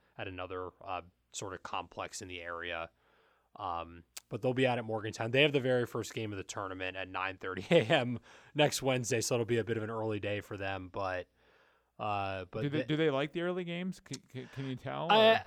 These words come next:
Speaker 1: I, I, I didn't ask them that. I think it's very much a, you know, I mean, so, so for context, the Tuesday ga-, their Tuesday championship game was a ten A M game. I'm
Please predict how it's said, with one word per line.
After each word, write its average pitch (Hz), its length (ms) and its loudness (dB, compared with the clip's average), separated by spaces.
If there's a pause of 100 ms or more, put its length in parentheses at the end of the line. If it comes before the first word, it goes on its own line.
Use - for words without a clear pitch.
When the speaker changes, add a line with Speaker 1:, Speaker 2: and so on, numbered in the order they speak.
Speaker 1:
I, 220 300 6
I, 220 240 10
I 202 120 10
didn't 262 180 8
ask 151 340 2
them 185 200 2
that. 190 380 6
I 160 120 6
think 233 260 4
it's 196 160 2
very 160 340 8
much 143 300 6
a, 117 380 4
you 131 140 -2
know, 117 260 -2 (360)
I 160 60 4
mean, 147 160 4
so, 147 380 8
so 135 240 2
for 123 180 -4
context, 127 480 -2
the 120 80 -4
Tuesday 120 420 0
ga-, 117 160 -2
their 107 200 -2
Tuesday 135 360 0
championship 117 400 -4
game 101 140 -6
was 98 80 -6
a 87 60 -10
ten 110 200 -4
A 98 140 0
M 90 140 -4
game. 90 200 -6
I'm 90 200 -10